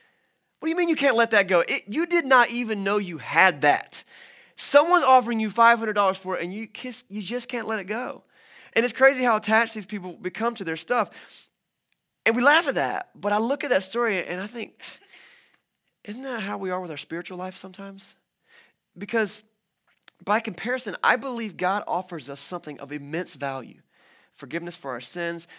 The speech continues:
the promise, uh, uh, of purpose in life, a mission to live on, a family to belong on,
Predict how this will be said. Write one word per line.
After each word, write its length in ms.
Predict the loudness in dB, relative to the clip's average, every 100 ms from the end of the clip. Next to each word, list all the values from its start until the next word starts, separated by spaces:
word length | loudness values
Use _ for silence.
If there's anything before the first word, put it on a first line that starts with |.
| -18
the 80 | -14
promise, 400 | -6 -4 -4 -6
uh, 180 | -6 -6
uh, 100 | -8
of 220 | -8 -14
purpose 420 | -12 -10 -8 -10 -10
in 160 | -10
life, 320 | -6 -6 -6
a 60 | -10
mission 380 | -10 -8 -8 -10
to 120 | -12
live 280 | -10 -10 -6
on, 240 | -6 -6 -10 -20
a 60 | -20
family 360 | -6 -4 -4 -8
to 100 | -10
belong 480 | -10 -6 -6 -6
on, 140 | -6